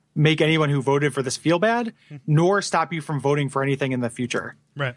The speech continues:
Speaker 1: So if, like, don't consider how much we're gonna like something when we put out these polls.
Speaker 2: Yeah.
Speaker 1: Like, if we're not willing to do it, we won't put it on the poll.
Speaker 2: Right.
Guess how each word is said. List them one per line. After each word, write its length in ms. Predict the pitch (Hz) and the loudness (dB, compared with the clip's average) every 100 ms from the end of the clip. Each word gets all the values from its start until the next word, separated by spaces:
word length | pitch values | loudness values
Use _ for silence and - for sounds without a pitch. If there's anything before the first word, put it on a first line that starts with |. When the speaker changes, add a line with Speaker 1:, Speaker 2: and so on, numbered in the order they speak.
| _ | _
Speaker 1:
So 240 | - 170 160 | 0 2 2
if, 60 | |
like, 240 | 160 156 - | 2 -2 -2
don't 300 | 220 277 208 | 0 0 -2
consider 340 | 202 185 202 190 | -2 0 0 2
how 140 | 175 | 0
much 140 | 165 143 | -2 -2
we're 160 | 143 151 | -2 0
gonna 140 | 139 | 0
like 200 | 131 143 | 0 -2
something 320 | 156 131 131 | -2 -2 -2
when 120 | 127 | 0
we 120 | 123 123 | -2 0
put 120 | 135 | 0
out 160 | 131 | 0
these 140 | 131 120 | -2 -2
polls. 400 | 135 147 190 - | 0 0 0 -2
Speaker 2:
Yeah. 160 | 190 107 - - | -2 -2 -4 0
Speaker 1:
Like, 120 | 156 | 2
if 100 | 156 | 4
we're 100 | 233 | 2
not 160 | 220 160 | 2 2
willing 220 | 170 147 | 2 0
to 40 | |
do 160 | 127 151 | -2 -2
it, 120 | 151 | 0
we 80 | 135 | 0
won't 180 | 131 135 | -2 -2
put 100 | 131 | -2
it 20 | |
on 120 | 127 120 | -2 -2
the 60 | |
poll. 320 | 117 143 175 - | 0 0 0 -2
Speaker 2:
Right. 200 | 135 | -2